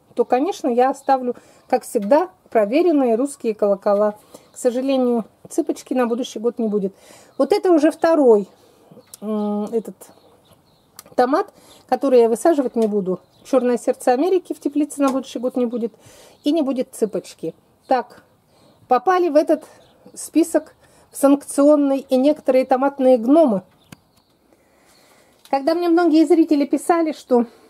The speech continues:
гномы не надо в теплице высаживать, что они здесь как бы, ну, не то что жируют,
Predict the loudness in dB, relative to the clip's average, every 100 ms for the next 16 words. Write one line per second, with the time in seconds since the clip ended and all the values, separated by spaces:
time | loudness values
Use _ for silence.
0 | _ _ _ -20 -6 2 4 6 6 6
1 | 4 2 -2 -4 -6 -6 -2 -2 -2 0
2 | 0 0 -2 -4 -4 0 2 2 -2 -2
3 | -4 -4 -6 -4 -6 -6 -18 -20 -20 -20
4 | _ _ _ _ 2 4 6 4 4 2
5 | 2 4 4 4 2 0